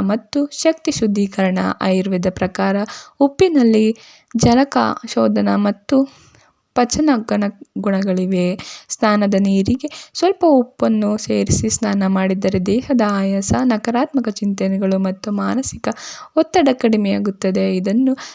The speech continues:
ಸಾಲ್ಟ್ ಬಾತ್ ಡಿಟಾಕ್ಸ್ ಎಂದು ಕ-, ಸಹ ಕರೆಯುತ್ತಾರೆ.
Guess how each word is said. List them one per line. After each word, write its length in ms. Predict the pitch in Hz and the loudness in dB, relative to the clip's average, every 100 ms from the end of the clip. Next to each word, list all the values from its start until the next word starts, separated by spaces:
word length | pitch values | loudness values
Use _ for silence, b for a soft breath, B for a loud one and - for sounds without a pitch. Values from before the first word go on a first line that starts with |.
| - | -6
ಸಾಲ್ಟ್ 440 | - 226 381 320 | -2 0 -2 -4
ಬಾತ್ 540 | 262 226 226 247 _ - B B B - | 0 2 2 0 _ -14 B B B -2
ಡಿಟಾಕ್ಸ್ 640 | 233 254 254 226 202 - 233 | 2 2 4 2 2 2 2
ಎಂದು 240 | 285 320 | 2 0
ಕ-, 280 | - 330 285 | 0 2 2
ಸಹ 200 | 262 226 226 | 2 0 0
ಕರೆಯುತ್ತಾರೆ. 800 | 214 196 196 - 202 196 190 | 0 0 -2 -4 -4 -2 0